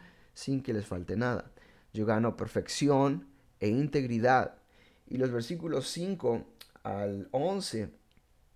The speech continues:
son una explicación de esa, de esos puntos. La perfección y la integridad que significan el, el hecho de que mi fe sea aprobada. El versículo doce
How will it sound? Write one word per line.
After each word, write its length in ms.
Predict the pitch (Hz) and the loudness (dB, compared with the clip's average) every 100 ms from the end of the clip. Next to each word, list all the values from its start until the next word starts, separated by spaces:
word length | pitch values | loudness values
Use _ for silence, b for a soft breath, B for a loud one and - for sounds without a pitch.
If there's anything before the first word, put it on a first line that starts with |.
| _ _ _ _ | _ _ _ _
son 280 | - 120 120 | -8 -2 0
una 480 | 127 123 113 107 - | 2 2 2 2 -2
explicación 960 | 101 - 120 117 107 - 160 175 123 113 b b b b | -8 -8 -6 -2 -2 2 4 4 4 -2 b b b b
de 520 | 107 110 110 85 90 | -4 0 2 2 0
esa, 440 | 107 - 104 98 | -2 -2 -2 -2
de 240 | - 98 92 | -4 -6 -4
esos 260 | 95 101 | -4 -8
puntos. 500 | - 160 175 - - - b b b | -4 -2 -2 -4 -12 -14 b b b
La 160 | - - | -6 -4
perfección 760 | 101 107 98 - 127 131 135 | -4 -4 -6 0 2 2 0
y 100 | - | -2
la 100 | 113 | 0
integridad 880 | 107 107 107 101 101 120 120 107 110 - b b b b _ | 0 0 -2 -2 2 4 4 2 -2 -10 b b b b _
que 600 | - 113 98 95 95 98 | -4 0 0 -2 -4 -8
significan 1080 | - - 117 107 104 - 156 - 104 98 101 - b b b _ _ - | -8 -4 0 0 -2 -6 -6 -2 -4 -2 -6 -10 b b b _ _ -8
el, 320 | 107 101 - - | -6 -4 -6 -4
el 160 | 110 | -2
hecho 200 | 104 - | 0 -2
de 80 | 104 | -4
que 120 | 104 | -2
mi 120 | 98 | -4
fe 340 | 92 - 104 98 | -4 -4 -2 -2
sea 200 | - 90 | -6 -8
aprobada. 540 | - 95 - - - - _ _ _ _ _ _ _ _ _ _ _ | -8 -10 -8 -8 -10 -14 _ _ _ _ _ _ _ _ _ _ _
El 80 | 113 | -6
versículo 400 | 101 101 127 120 | -4 -4 0 2
doce 520 | 110 123 131 120 101 | 4 4 4 -2 -6